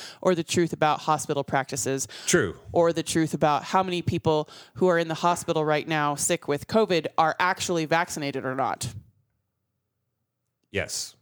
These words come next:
Speaker 1: Just because your doctor is a trustworthy and intelligent and highly educated person does not mean that he has spent time after work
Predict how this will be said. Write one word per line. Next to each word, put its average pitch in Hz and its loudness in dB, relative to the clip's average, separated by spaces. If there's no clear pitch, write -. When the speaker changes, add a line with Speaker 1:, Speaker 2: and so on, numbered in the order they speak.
Speaker 1:
Just 226 2
because 220 0
your 202 0
doctor 180 2
is 156 -2
a 160 -2
trustworthy 160 0
and 156 -2
intelligent 151 -2
and 143 -8
highly 156 -2
educated 151 -8
person 147 -6
does 156 -4
not 151 -2
mean 160 -4
that 151 -2
he - -6
has 160 -2
spent - -2
time 170 0
after 156 -2
work 151 -2